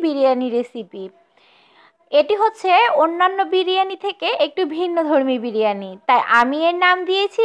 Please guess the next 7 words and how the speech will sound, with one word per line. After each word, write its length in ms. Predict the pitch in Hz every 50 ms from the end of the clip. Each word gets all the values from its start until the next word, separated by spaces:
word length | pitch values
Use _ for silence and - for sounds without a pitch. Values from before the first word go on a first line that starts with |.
| 453
ভিন্নধর্মী 600 | 427 415 440 415 415 415 403 381 403 403 403 440 453 -
চিকেন 280 | 392 359 - 302 277 277 254
বিরিয়ানি। 500 | 254 233 226 214 196 190 190 190 190 185 208 - _ _ _ - - - - - _ _ -
এটাকে 340 | 269 285 - 320 339 330 403
অনেকেই 440 | 403 403 392 403 427 415 403 403 403
বলতে 280 | 403 415 403 392 - 415
পারেন 260 | - 403 381 381 440